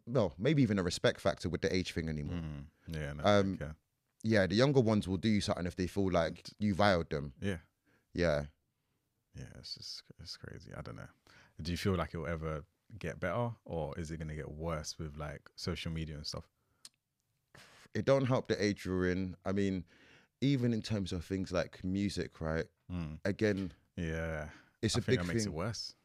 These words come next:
Speaker 2: if I'm honest.
Speaker 1: It's such a hard one.
Speaker 2: Yeah.
Speaker 1: Because with something like music, is it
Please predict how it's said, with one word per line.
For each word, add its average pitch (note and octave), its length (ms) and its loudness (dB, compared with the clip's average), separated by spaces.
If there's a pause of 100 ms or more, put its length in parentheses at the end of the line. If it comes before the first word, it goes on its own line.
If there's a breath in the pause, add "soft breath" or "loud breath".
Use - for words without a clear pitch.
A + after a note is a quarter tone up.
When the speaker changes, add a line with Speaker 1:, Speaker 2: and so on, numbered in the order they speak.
(400 soft breath)
Speaker 2:
if - 120 -14
I'm D2 160 -8
honest. D2+ 340 -8 (1400 loud breath)
Speaker 1:
It's C#3 160 0
such - 280 0
a B2 60 2
hard A#2 300 4
one. E2+ 280 2 (140)
Speaker 2:
Yeah. D#2+ 180 -2 (500)
Speaker 1:
Because A2+ 920 4 (920)
with C3+ 200 0
something C3+ 340 0
like A#2+ 280 2
music, G#2+ 680 0 (1300)
is B2+ 200 4
it A2+ 220 2